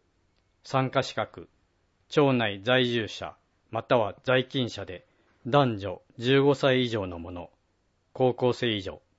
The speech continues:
とする。チーム編成、男性は四十歳以上の者を三名以上、女性も三名以上を含む編成とする。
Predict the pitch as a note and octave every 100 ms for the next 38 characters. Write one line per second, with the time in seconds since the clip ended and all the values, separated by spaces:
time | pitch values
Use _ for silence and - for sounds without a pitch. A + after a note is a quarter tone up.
0 | - A#2+ - G2+ F#2+ - _ _ _ _
1 | _ _ _ _ _ - D3+ C#3+ C#3+ B2+
2 | B2+ G#2+ G#2 D#2+ D2+ _ _ _ _ _
3 | _ - A2 C3 B2+ C3 B2 A#2 A2 -
4 | _ _ B2+ C#3+ D3 D#3+ - E3 D3+ D3
5 | C3+ A2 G#2 A#2 A#2 F#2+ - A#2+ A#2+ B2
6 | A#2 A2 F#2 D#2+ - _ _ _ _ _
7 | _ _ _ - A#2+ C#3 B2+ A#2+ A2 -
8 | _ _ _ _ - C3 C#3 C#3+ D3+ D3+
9 | B2 A2 F#2 - A#2+ F#2+ A2 A#2 G#2+ A#2+
10 | G#2 G2+ - -